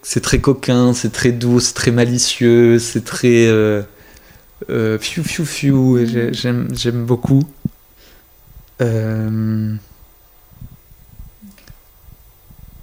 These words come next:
et bon, je, je, parce que je profite des trois, mais c'est encore du cinéma, mais faut,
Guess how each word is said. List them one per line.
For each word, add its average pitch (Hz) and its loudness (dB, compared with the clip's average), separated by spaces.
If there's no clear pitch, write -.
et 117 4
bon, 110 2
je, - -4
je, - -10
parce 101 -2
que - -2
je - -6
profite 117 0
des 110 4
trois, 123 0
mais 104 0
c'est - -4
encore 110 2
du 117 -2
cinéma, 117 2
mais 107 2
faut, 101 0